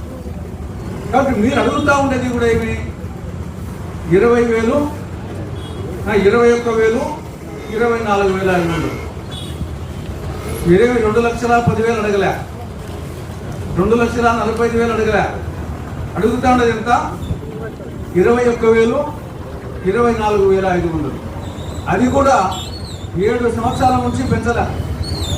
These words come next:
ఏడేళ్ల ఉంటే పదహైదు వేలే ఉంది. మామూలుగా అయినా ప్రతి సంవత్సరం ఒక ఐదు పర్సెంట్, పది పర్సెంట్ పెంచాలి ధరలు కానీ, మామూలుగా ఏదైనా కానీ. ఆ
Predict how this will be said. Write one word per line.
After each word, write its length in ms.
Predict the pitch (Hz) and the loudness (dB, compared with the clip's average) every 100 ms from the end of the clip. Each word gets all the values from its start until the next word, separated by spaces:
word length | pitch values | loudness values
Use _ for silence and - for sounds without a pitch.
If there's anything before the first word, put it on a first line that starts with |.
| - - - - 175 | -4 -4 -4 2 4
ఏడేళ్ల 300 | 214 220 233 240 | 6 2 2 0
ఉంటే 180 | 247 262 226 | 0 -2 0
పదహైదు 260 | 233 240 247 | 2 2 4
వేలే 180 | 233 220 196 | 2 2 2
ఉంది. 180 | 190 233 - - - - - - - | 2 0 0 -4 -4 -4 -4 -4 0
మామూలుగా 420 | 196 240 254 247 | 2 4 2 2
అయినా 300 | 247 254 262 240 | 2 0 0 0
ప్రతి 160 | 233 | 0
సంవత్సరం 320 | 240 240 254 247 | 0 0 0 0
ఒక 100 | 240 | 2
ఐదు 120 | 226 - | 2 0
పర్సెంట్, 340 | - 247 262 233 | 0 -2 -2 -2
పది 140 | 220 - | -2 -2
పర్సెంట్ 300 | - 240 - | 0 0 0
పెంచాలి 380 | 185 175 - 170 - - - - | 0 2 2 0 -2 -4 -6 -4
ధరలు 240 | 156 208 226 214 | 0 2 2 2
కానీ, 160 | 240 202 | 0 2
మామూలుగా 340 | 202 220 214 208 | 2 2 2 4
ఏదైనా 220 | 208 202 185 | 4 2 0
కానీ. 180 | 156 156 - - - - - - - - | 0 -2 -6 -6 -8 -6 -6 -6 -6 -4
ఆ 60 | - | 2